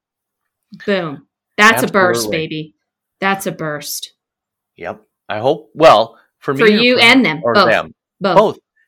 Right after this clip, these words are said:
Speaker 2: It's a dual bless. Dual burst.
Speaker 1: Absolutely. And I always, I always remind people to be on alert for ways you can create bursts for people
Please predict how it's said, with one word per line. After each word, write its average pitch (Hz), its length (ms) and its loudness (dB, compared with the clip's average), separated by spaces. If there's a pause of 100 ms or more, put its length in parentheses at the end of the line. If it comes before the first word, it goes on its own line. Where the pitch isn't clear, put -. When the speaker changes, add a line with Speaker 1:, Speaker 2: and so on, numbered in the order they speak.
(240)
Speaker 2:
It's 226 200 -8
a 151 40 -8
dual 170 360 -6
bless. 85 360 -12 (1120)
Dual 208 300 4
burst. - 40 -10
Speaker 1:
Absolutely. 170 840 -4 (400)
And 254 120 0
I 339 180 4
always, 302 280 -2 (140)
I 214 180 0
always 247 260 -2
remind 190 400 -2
people 185 280 -8
to 180 480 -8 (100)
be 285 160 -2
on 494 240 -2
alert 208 320 -2
for 190 180 -6
ways 180 500 -4
you 190 120 -6
can 170 360 -8
create 175 420 -6
bursts 180 240 -10
for 175 140 -10
people 170 500 -10